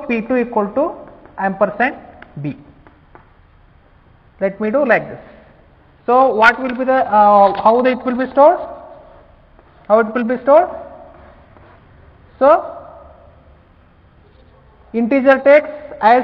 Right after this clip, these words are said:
per standard, integer takes two bytes of memory, and depend upon architecture it can be varied. So what will I do? Let me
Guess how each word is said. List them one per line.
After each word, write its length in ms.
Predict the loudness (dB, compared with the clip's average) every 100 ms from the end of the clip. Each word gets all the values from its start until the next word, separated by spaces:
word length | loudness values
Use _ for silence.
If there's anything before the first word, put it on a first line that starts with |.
| 0
per 160 | -2 0
standard, 440 | -4 -2 0 0 -2 -8
integer 420 | -6 -6 -2 -2 0
takes 200 | -2 -2 -4
two 120 | 0 2
bytes 180 | 0
of 140 | -4 -4
memory, 360 | -6 -4 -6 -4
and 160 | -4
depend 260 | -2 0 -2
upon 180 | 0 0
architecture 580 | 0 -2 -6 -2 -2 0 -4
it 140 | -6
can 200 | -2 -2 -2
be 100 | -6 -4 0
varied. 480 | 0 0 -12 -20 -20 -20 _ _ -2
So 100 | 2
what 260 | 4 2
will 120 | 0 -4
I 100 | 0
do? 160 | 0 -2 -8 -18 -20 -20 -20 -20 _ _ _ _ _ _ _
Let 220 | -4 -2
me 100 | 0